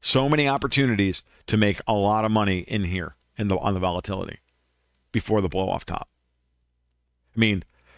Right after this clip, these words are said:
sure, the five, the five X move is nice, but there's ten X in this chart. So be nimble, be quick. If you're right, do it right. Use the rules I,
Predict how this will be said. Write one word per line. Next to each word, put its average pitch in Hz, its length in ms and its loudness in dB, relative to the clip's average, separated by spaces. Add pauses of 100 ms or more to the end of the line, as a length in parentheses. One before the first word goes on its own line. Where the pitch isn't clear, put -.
sure, - 520 -2
the 107 80 2
five, 127 580 -2 (340)
the - 100 -2
five 135 280 0
X 135 200 0
move 107 180 2
is 98 120 -2
nice, 131 320 0 (200)
but - 180 2
there's 151 280 4
ten 160 300 2
X 110 260 0
in 117 220 0
this 107 160 0
chart. - 400 -6 (2250)
So 98 200 -6 (100)
be 147 120 4
nimble, 104 500 2 (540)
be 123 120 4
quick. - 500 -2 (180)
If 143 160 2
you're 127 140 2
right, 98 420 2 (560)
do 147 200 4
it - 120 0
right. - 360 -6 (840)
Use 135 380 2
the 135 100 2
rules 110 300 2
I, 104 160 0